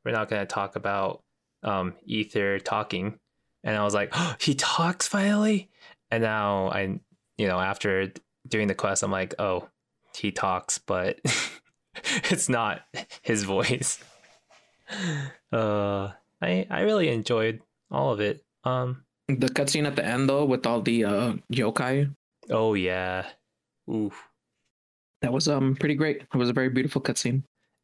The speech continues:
Speaker 1: And I think I really like the cutscene where, like, the entire, like, um, sorry, it was, like, the previous quests, uh, the raiding quest where, like,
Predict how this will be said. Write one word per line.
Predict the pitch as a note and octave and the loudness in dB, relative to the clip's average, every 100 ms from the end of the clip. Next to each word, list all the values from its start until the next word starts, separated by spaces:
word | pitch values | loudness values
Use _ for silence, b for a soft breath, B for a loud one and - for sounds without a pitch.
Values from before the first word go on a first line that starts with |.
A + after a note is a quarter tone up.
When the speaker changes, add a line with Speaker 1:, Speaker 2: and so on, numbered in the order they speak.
| _ | _
Speaker 1:
And | A#2 A#2+ A2+ F#2+ - | -2 0 0 -2 -2
I | A#2 | -4
think | B2 D#3+ G3+ - | 0 0 0 0
I | B2 | 0
really | A2 G#2+ G#2+ | 2 2 4
like | G#2 G2+ G2 - | 2 2 -2 -4
the | G2 | -6
cutscene | - G#2 F#2+ - G#2+ G#2+ | -2 -4 -2 -2 0 0
where, | G2 G2 | 2 2
like, | G2 F#2+ - b b b | 0 -2 -4 b b b
the | A2+ | 0
entire, | A2 G#2+ - G#2+ G#2 G#2 G2 | 2 2 0 0 2 2 2
like, | G2 F#2 F#2 - _ _ _ _ _ _ _ - | 0 -2 -4 -10 _ _ _ _ _ _ _ -2
um, | F#2+ F2+ E2+ - _ _ - _ - _ - | 0 0 -4 -8 _ _ -20 _ -20 _ -6
sorry, | - F#2+ F#2 | -2 0 0
it | G2+ | 2
was, | G#2 G2+ | 2 2
like, | F#2+ - | 0 -2
the | - F#2+ F#2 - | -4 -2 -2 -6
previous | - G#2 F#2 F2+ - - - | -4 -2 -2 -2 -4 -6 -12
quests, | - G2 F#2 - - - - _ | -4 -2 -2 -2 -2 -6 -12 _
uh, | - G2 F#2 | -4 -2 0
the | - G2+ | 0 0
raiding | G#2+ G#2+ G2 | 2 2 0
quest | - F#2+ - | -2 -2 -2
where, | G#2+ | 0
like, | G2+ F#2+ | 0 -2